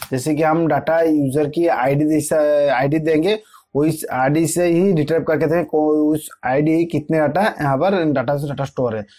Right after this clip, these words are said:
तो उसको डेटा रिट्रीव करने के जैसे उसका टोटल होल इन्फॉर्मेशन रिट्रीव करना है, टाइटल,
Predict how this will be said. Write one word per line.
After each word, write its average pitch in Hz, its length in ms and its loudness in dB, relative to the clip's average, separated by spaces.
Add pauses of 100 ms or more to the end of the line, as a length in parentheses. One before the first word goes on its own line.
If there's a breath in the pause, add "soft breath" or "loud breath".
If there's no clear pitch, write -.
(240 soft breath)
तो 135 80 0
उसको 160 280 -2
डेटा 156 260 0
रिट्रीव 160 300 0
करने 170 180 0
के 175 60 2
जैसे 160 180 0
उसका 165 340 0
टोटल 160 360 -2
होल 156 280 0
इन्फॉर्मेशन 165 500 -4
रिट्रीव 156 300 -4
करना 165 260 -2
है, 170 100 -2
टाइटल, 156 560 0